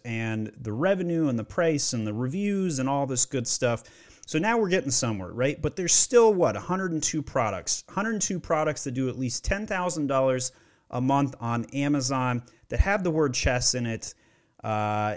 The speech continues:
and are above a fifteen dollar price point. So when we start doing some research and saying, "Oh, well, I really wanna launch a chess set," the research is very easy. Here's the ty-, type of chess set that I've,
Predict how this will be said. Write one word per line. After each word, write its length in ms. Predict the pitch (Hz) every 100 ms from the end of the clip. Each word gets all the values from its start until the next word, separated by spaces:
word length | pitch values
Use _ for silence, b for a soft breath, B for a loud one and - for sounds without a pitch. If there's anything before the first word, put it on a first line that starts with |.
| -
and 420 | 131 120 120 120 127
are 160 | 127
above 300 | 120 135 139
a 60 | 135
fifteen 540 | 127 139 127 - 117
dollar 260 | 110 104 101
price 360 | - 107 87 -
point. 260 | 90 55 - b b b b
So 420 | - 139 135 127 82
when 200 | 139 147
we 100 | 147
start 320 | 143 226 226
doing 280 | 208 208 175
some 280 | - 147 131
research 580 | 143 151 - 143 127 127
and 140 | 113
saying, 320 | - 123 120
"Oh, 220 | 156 147 117
well, 220 | 123 139
I 60 |
really 220 | 165 180 165
wanna 300 | 156 135 131
launch 280 | 131 127 123
a 40 | 117
chess 320 | - 185 -
set," 420 | 156 139 139 135
the 80 | 143
research 460 | 185 214 190 -
is 100 | 143
very 320 | - 139 123 117
easy. 640 | 151 185 190 180 170 160 b b _
Here's 340 | - 208 214
the 100 | 180
ty-, 240 | - 160 135
type 320 | - 156 147
of 120 | 120
chess 280 | - 135 131
set 260 | - 131 127
that 100 | 117
I've, 300 | 117 120